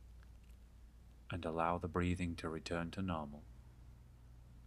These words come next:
And relax the entire body from head to toe,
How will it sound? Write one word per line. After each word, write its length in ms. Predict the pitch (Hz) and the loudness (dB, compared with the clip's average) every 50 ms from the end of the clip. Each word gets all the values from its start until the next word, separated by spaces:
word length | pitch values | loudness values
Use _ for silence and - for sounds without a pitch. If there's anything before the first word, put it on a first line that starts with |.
| - - - - - - - - - - - - - - - - - - - - - - - - - - - - - - | -16 -16 -16 -16 -18 -18 -18 -18 -18 -16 -16 -16 -16 -16 -14 -14 -14 -16 -16 -16 -16 -16 -16 -14 -14 -16 -16 -10 -6 -4
And 100 | 98 95 | 0 2
relax 420 | 95 90 92 92 90 - - - | 4 8 8 8 8 6 2 2
the 120 | - 98 | 2 4
entire 480 | 87 85 80 76 - 95 87 87 85 82 | 4 2 0 2 4 6 6 6 6 6
body 260 | 80 85 82 80 82 | 6 4 4 4 2
from 300 | 78 - - 87 78 78 | -2 -2 -2 -2 -2 -2
head 180 | - 82 82 76 - - | -2 -2 -4 -4 -4 -6
to 80 | - - | -8 -6
toe, 340 | - - - 82 76 73 | -4 -2 -2 -2 -2 -2